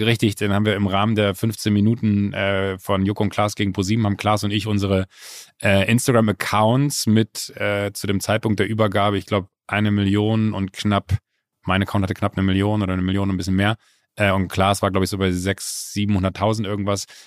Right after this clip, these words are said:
Die haben wir verschenkt, äh, an iranische Aktivistinnen, die im, im Rahmen der, ja, ich würd mal sagen, äh, im wahrsten Sinne Revolution, die da gerade stattfindet, ähm, w-, wo wir uns so gefragt haben, okay, äh, das, was da gerade im Iran passiert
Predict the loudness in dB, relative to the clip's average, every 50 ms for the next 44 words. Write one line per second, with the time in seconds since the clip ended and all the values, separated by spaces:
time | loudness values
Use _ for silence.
0 | -20 _ 0 2 2 4 4 4 2 2 2 0 -2 0 0 0 2 2 0 -2
1 | -6 -16 _ _ _ _ _ _ _ _ _ -4 0 2 2 2 2 0 0 0
2 | 0 0 0 0 0 0 0 0 0 0 0 2 0 0 0 0 -4 -2 -2 0
3 | 2 2 0 2 0 0 0 -2 -2 -4 -6 -8 -8 -4 -4 -4 -4 -4 -4 -4
4 | -4 -4 -4 -4 -6 -4 0 0 0 2 2 0 2 2 2 2 2 0 -2 -4
5 | _ _ _ _ _ _ _ _ _ _ _ 0 2 2 2 0 0 0 2 2
6 | 2 2 2 2 2 2 0 0 -2 0 -2 -2 -6 -8 _ _ _ _ -12 -10
7 | -2 -2 0 0 0 0 0 0 0 0 0 0 0 0 2 2 2 2 2 2
8 | -2 -2 -2 -2 -4 -4 -6 -8 -10 -10 -8 -6 -6 -6 -6 -8 -12 -20 _ -8
9 | -8 -6 -4 -4 -4 -2 -2 -2 -2 -4 -4 -6 -8 -10 -12 -12 -12 -12 -12 -12
10 | -10 -10 -10 -10 -10 -12 -14 -16 -16 -16 -16 -18 -8 -6 0 2 4 4 4 4
11 | 2 2 2 0 0 0 0 0 0 0 2 2 2 2 0 -2 -8 -18 _ _
12 | _ _ _ _ _ _ -16 -14 -14 -14 -16 -16 -18 -14 -4 -2 -2 0 2 0
13 | 2 2 2 2 4 4 4 4 4 2 2 2 2 2 2 2 2 2 0 0
14 | -2 0 2 2 4 4 2 0 -4 -16